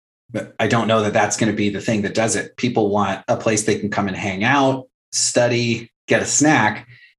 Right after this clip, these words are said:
It doesn't necessarily matter that it's vegan or not." And it was a, a very, like, contentious topic. Um, but in the end,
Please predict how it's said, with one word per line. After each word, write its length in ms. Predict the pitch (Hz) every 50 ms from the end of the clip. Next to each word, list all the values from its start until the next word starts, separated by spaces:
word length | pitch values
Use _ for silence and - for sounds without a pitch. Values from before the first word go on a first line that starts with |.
| _ _ -
It 80 | 113
doesn't 260 | - 123 123 117 117
necessarily 760 | 113 113 110 - 104 101 - 113 110 110 110 107 104 98 98 98
matter 420 | 98 110 107 101 104 104 101 98
that 120 | 98 95 95
it's 140 | 95 - -
vegan 340 | - 110 107 101 98 95
or 80 | 92 90
not." 420 | 90 92 92 92 92 90 85 - - - - - - -
And 140 | 107 101
it 60 | 101 101
was 180 | 101 101 98
a, 160 | 104 95 90 - - _ -
a 80 | 107
very, 800 | 92 92 98 113 113 120 117 117 117 110 107 104 101 101 98 - _ _ -
like, 360 | 110 101 95 95 90 - -
contentious 840 | - - 117 101 104 - - - 104 107 104 - - 107 101 - -
topic. 640 | - - 98 95 104 - - 175 185 - - - - - _ _ - -
Um, 540 | 123 113 107 107 101 95 95 92 85 82 - _ _ _ _ _ _ - -
but 240 | 110 104 - 113 113
in 140 | 127 139
the 140 | 139 127 120
end, 300 | 123 127 123 120 113 107